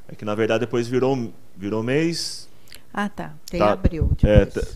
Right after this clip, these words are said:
Speaker 1: tá em abril depois. Acho que, na verdade, o gráfico ele não tá completo aí. Acho que só, só pra gente
Speaker 3: É.
Speaker 1: colocar,
Speaker 3: E,
Speaker 1: mas
Speaker 3: e é importante
Speaker 1: o
Speaker 3: ver que a-,
Speaker 1: percentual que eu
Speaker 3: que
Speaker 1: acho que é
Speaker 3: ali,
Speaker 1: importante.
Speaker 3: no final de março, a gente começou a qua-, a, o isolamento social na nossa
Speaker 1: Isso.
Speaker 3: cidade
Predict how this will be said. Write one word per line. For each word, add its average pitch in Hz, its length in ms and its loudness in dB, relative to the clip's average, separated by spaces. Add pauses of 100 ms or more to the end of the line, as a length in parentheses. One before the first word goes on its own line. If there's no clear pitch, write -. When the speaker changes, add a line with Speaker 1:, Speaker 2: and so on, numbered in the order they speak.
Speaker 1:
tá 110 160 6
em 120 40 6
abril 117 300 8
depois. 90 460 0
Acho 82 220 -6
que, 117 80 -4
na 107 100 0
verdade, 110 500 2 (600)
o - 20 -14
gráfico 101 320 -4
ele 107 80 -6
não 110 60 -6
tá 110 120 -2
completo 104 500 -6
aí. 73 140 -10 (320)
Acho - 140 -14
que 92 80 -14
só, 98 380 -6
só - 180 -10
pra 92 140 -8
gente 98 360 -10 (460)
Speaker 3:
É. 208 60 -2
Speaker 1:
colocar, 82 380 -2
Speaker 3:
E, - 40 -10
Speaker 1:
mas 95 240 -2
Speaker 3:
e 202 60 2
é 208 80 2
importante 247 480 2
Speaker 1:
o - 20 6
Speaker 3:
ver 127 80 6
que 196 80 2
a-, 220 40 6
Speaker 1:
percentual 135 420 8
que - 100 -2
eu 135 60 4
Speaker 3:
que - 40 6
Speaker 1:
acho - 100 2
que 135 60 0
é 131 40 -2
Speaker 3:
ali, - 100 -4
Speaker 1:
importante. 110 560 -2
Speaker 3:
no 185 140 -6
final 202 320 2
de 180 120 -4
março, 202 800 -4 (300)
a 160 80 -10
gente 226 240 -6
começou 254 840 -4
a 214 80 -6
qua-, 220 320 0
a, 175 260 0
o 185 60 4
isolamento 190 440 2
social 185 300 -6
na 175 100 -6
nossa 170 180 -6
Speaker 1:
Isso. 185 220 -2
Speaker 3:
cidade 226 480 -2